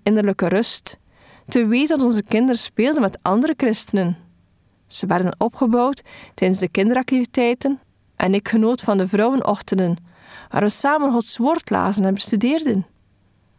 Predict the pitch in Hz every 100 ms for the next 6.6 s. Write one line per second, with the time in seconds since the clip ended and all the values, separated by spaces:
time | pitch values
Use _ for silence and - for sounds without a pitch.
0 | _ _ - - 190 - - 196 - -
1 | 196 214 226 214 208 214 208 214 208 214
2 | 208 240 277 262 - _ _ _ _ _
3 | _ _ _ _ _ _ _ _ - 269
4 | 302 - 330 381 480 - - 220 208 220
5 | 214 - 175 185 185 - 185 175 180 170
6 | 170 165 175 170 175 175